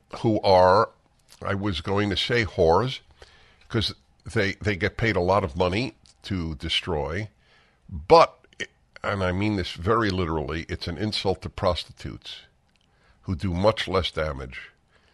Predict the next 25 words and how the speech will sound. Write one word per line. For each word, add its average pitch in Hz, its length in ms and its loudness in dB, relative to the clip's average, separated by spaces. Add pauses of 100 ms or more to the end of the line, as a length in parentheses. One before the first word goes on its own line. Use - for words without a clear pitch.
(260)
than 82 160 -4
the 76 80 -6
curators 73 760 -6
of 71 200 -8
the 76 220 -8
Metropolitan 73 720 -6
Museum 67 400 -8
of 65 140 -12
Art 65 340 -8 (680)
to 104 160 -4
society. 71 800 -2 (1200)
The 123 80 2
first 208 380 4
of - 160 0
Carpeau's 143 680 8
many 113 300 4
sins, 120 580 0 (220)
Carpeau 98 580 2
is - 160 -10
the - 100 -12
French 82 380 -6
sculptor - 540 -6 (840)
who 82 60 -8
was 82 140 -6
anti-slavery, 76 1080 -6